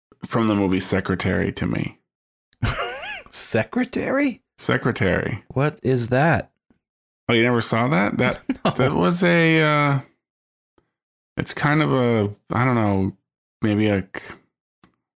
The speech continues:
Speaker 1: I don't know, cult classic, maybe? I'm not sure. It's kind of this B D S M love story. It was a big deal when it came out.
Speaker 2: Did you say B-, B D S M? Like
Speaker 1: Yeah.
Speaker 2: beads?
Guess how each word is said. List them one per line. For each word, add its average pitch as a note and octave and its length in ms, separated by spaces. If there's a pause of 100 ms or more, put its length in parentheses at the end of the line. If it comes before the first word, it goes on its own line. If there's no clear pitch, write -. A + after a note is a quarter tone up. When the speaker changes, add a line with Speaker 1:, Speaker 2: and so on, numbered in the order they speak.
Speaker 1:
I - 60
don't - 100
know, F2+ 120 (380)
cult - 340
classic, C4 640
maybe? C#4+ 340
I'm A2+ 160
not G#2 200
sure. F2 340 (580)
It's D3+ 160
kind G3+ 240
of F3+ 80
this D3 160
B A#2 300
D B2 180
S A2 200
M G#2 180
love F#2 260
story. F2 600 (1080)
It - 60
was B2+ 140
a A#2+ 40
big A2 280
deal F#2 240
when F#2 120
it F2 100
came E2+ 220
out. E2+ 260
Speaker 2:
Did C3 100
you D3+ 80
say A#2 360 (640)
B-, B2 300 (140)
B B2+ 240
D C3 260
S A#2+ 260
M? B2+ 380
Like G#2 160
Speaker 1:
Yeah. G#2+ 320
Speaker 2:
beads? - 480